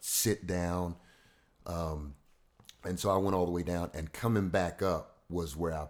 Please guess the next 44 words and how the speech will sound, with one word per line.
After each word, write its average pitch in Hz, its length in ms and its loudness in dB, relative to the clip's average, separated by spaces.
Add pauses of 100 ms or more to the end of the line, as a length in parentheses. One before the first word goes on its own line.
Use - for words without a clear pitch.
popped 87 300 -6
my 76 120 -6
calf. 76 600 -8 (400)
Cool. 120 140 -18 (240)
And 87 160 -4
so 80 400 0
it 87 100 0
was, 82 320 -2 (100)
I 85 40 -6
mean, 82 140 -2
it 90 100 2
was, 78 400 -2
it 98 100 2
was 85 220 0
downhill 87 540 0
from 80 240 -6
there. 80 160 0
But 80 260 -6
that 101 300 -4
scene, 69 840 -4 (1600)
I'll, 82 300 0 (140)
you 85 100 -4
know, 78 160 -6
I'll 85 180 0
never, 82 580 0 (840)
it, - 160 -6 (580)
it, 90 140 -6 (420)
I 90 100 -2
felt 117 320 2
like 90 180 -4
I 87 100 2
was 82 240 -2
among 85 540 0
dead 87 280 4
men, 67 260 -8
if 67 140 -12
that 73 160 -6
makes 76 300 -8
sense, 65 360 -10
because 85 320 -6
there 92 120 0
was 82 180 -2
no 87 180 0
life 85 640 -4